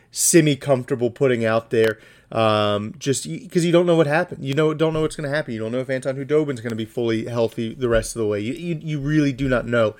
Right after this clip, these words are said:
And so it made sense to get Ottinger out there in a game where the Stars, yes, they were only down three nothing, and this team has overcome some, some pretty, uh, hefty deficits in the postseason, but this was more so than some of the other games that they came back from. They looked,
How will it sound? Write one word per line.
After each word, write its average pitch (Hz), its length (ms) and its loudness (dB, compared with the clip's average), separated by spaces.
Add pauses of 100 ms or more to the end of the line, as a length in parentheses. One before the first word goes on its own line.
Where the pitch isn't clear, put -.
(280)
And 147 220 4
so 160 160 4
it 156 60 4
made 170 200 6
sense 143 300 -4
to 127 80 -4
get 117 100 2
Ottinger 113 400 0
out 117 280 2
there 120 200 4
in 120 180 -2
a 113 60 -4
game 123 340 2
where 120 180 4
the 110 100 -6
Stars, 135 520 4 (120)
yes, 139 240 6
they 139 100 -2
were 123 160 2
only 123 140 0
down 113 200 0
three 120 220 -4
nothing, 110 400 -2 (300)
and 120 140 -4
this 113 100 0
team 123 240 -2
has 113 120 -2
overcome 117 480 -2
some, 113 280 -8
some 117 200 -6
pretty, 117 300 0
uh, 104 220 2 (280)
hefty 127 280 0
deficits 117 560 0
in 123 60 -8
the 117 60 -8
postseason, 120 600 -4
but 117 180 0
this 131 220 4
was 123 280 2 (640)
more 160 280 6
so 160 220 8
than 139 160 2
some 147 120 0
of 135 60 2
the 127 80 8
other 123 160 4
games 127 280 -2
that 123 60 -12
they 123 100 2
came 127 240 -2
back 120 200 2
from. 120 300 -2
They 127 220 6
looked, 123 340 0